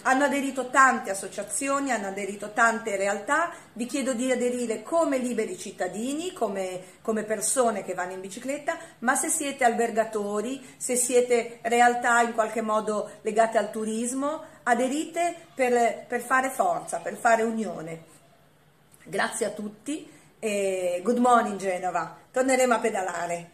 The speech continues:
anche nelle vie della nostra città. A pedali, con la, la bici muscolare, come si dice, ma anche con la bici a pedalata assistita, che ci aiuta nelle salite.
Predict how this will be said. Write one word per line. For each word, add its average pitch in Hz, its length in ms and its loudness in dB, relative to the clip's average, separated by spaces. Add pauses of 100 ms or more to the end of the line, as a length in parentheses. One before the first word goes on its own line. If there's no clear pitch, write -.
(180)
anche 233 320 2
nelle 220 220 0
vie 214 200 0
della 208 200 2
nostra 190 300 -4
città. - 460 -8 (440)
A 233 160 4
pedali, 202 760 -2 (340)
con 247 260 4
la, 208 380 4
la 202 120 2
bici 220 440 -6
muscolare, 220 840 2
come 220 200 -4
si 226 160 -6
dice, 196 600 -10
ma 339 200 2
anche 190 280 -8
con 381 140 -6
la 370 80 4
bici 269 260 -4
a 233 40 0
pedalata 240 440 2
assistita, 190 760 -8
che 294 120 -6
ci 294 120 -4
aiuta 247 320 2
nelle 208 200 -2
salite. 175 600 -4